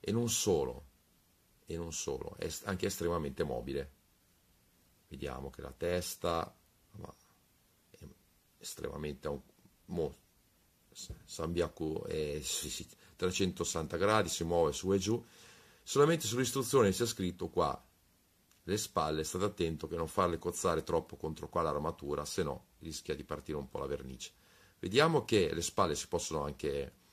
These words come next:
si possono anche lussare, se uno vuole. Così tranquillamente si muovono, anche i gomiti si muovono tre-, novanta gradi.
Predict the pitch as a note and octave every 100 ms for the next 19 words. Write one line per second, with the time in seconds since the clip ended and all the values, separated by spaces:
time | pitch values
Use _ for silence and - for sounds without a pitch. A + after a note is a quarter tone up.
0 | - - - - A2 A2+ A2 G#2+ A2+ -
1 | A2 G2 C3+ A#3+ - E2 D#2+ - D#2+ C#2
2 | C#2 - - - - - - - - -
3 | _ _ _ _ _ _ _ _ _ _
4 | _ _ _ _ _ _ E2 E2 E2+ F2
5 | D#2+ C#2+ - E2 D2 E2 E2 D#2+ - D#2+
6 | E2 G2 G#2+ G#2+ G#2 G2+ G2+ G2+ G2+ -
7 | _ _ _ _ - D2 D2+ - - D2
8 | - - _ _ - E2+ E2+ D2+ - -
9 | - D2+ D2+ C#2 C2+ - - - - -
10 | - D#2 D2+ D2 F2 A2 A#2+ A#2+ A2+ G2+
11 | G2 -